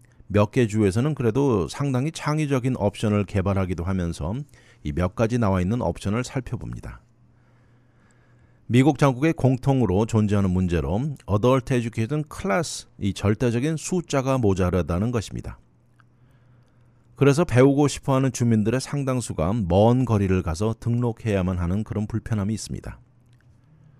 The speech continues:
미시시피 주에서는 카운티 중 이십 퍼센트가 주정부가 운영하는 프로그램이 부족하다고 나와 있습니다.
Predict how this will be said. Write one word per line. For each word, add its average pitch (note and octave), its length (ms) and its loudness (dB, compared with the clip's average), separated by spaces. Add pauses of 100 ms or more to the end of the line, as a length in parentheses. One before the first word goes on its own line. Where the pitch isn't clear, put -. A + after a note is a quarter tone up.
(680)
미시시피 D3 640 2
주에서는 A#2+ 560 2
카운티 C#3+ 460 -2
중 C#3 160 -4
이십 B2+ 340 -2
퍼센트가 G#2 600 -4 (640)
주정부가 A2 500 2
운영하는 G#2 580 2
프로그램이 F#2+ 540 -2
부족하다고 G#2 640 -2
나와 D#2 200 -2
있습니다. - 480 -14